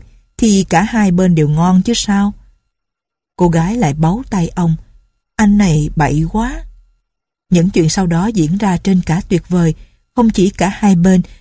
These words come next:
mà toàn thân cô gái khi đã trút hết xiêm y, trông ngon lành hơn bất cứ món ăn tuyệt hảo nào trên đời. Người đàn ông mê mải ngụp lặn trong cô và cô cũng nhiệt tình đáp ứng lại, cho đến lúc cả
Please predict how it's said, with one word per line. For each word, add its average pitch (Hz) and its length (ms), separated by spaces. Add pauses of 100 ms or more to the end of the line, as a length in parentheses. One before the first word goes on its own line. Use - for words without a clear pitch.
(140)
mà 165 100
toàn 160 280
thân 185 200
cô 175 140
gái 196 260
khi 214 180
đã 160 180 (100)
trút 277 160
hết 285 180
xiêm 196 280
y, 208 200 (320)
trông 185 180
ngon 185 160
lành 156 200
hơn 175 260
bất 254 220
cứ 240 140
món 262 180
ăn 202 280
tuyệt 165 180
hảo 165 220
nào 214 220
trên 190 220
đời. 156 300 (560)
Người 170 120
đàn 151 180
ông 170 300
mê 190 160
mải 170 220
ngụp 175 240
lặn 156 320
trong 170 240
cô 180 220 (220)
và 190 160
cô 220 240
cũng 185 240
nhiệt 190 200
tình 156 200
đáp 175 220
ứng 208 180
lại, 156 300 (480)
cho 185 100
đến 180 220
lúc - 280
cả 190 180